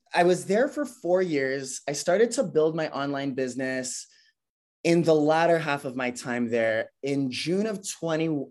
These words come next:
twenty twenty-one, that's when I took the leap. I left, uh, Mark Fisher Fitness, which, um, truly equipped me with, like,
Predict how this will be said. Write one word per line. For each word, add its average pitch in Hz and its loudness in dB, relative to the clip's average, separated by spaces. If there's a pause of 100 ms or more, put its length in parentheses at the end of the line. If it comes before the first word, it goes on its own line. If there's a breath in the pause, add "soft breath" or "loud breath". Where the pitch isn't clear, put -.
(120)
twenty 175 0
twenty-one, 165 0
that's 131 0
when 165 -4
I 160 -2
took 151 -4
the 139 -4
leap. 123 2
I 123 4
left, 127 0 (340)
uh, 123 2
Mark 123 -2
Fisher 143 -6
Fitness, 123 -4 (260 loud breath)
which, 135 0
um, 120 0 (640)
truly 202 0
equipped 151 -4
me 131 -4
with, 117 -4
like, 104 -6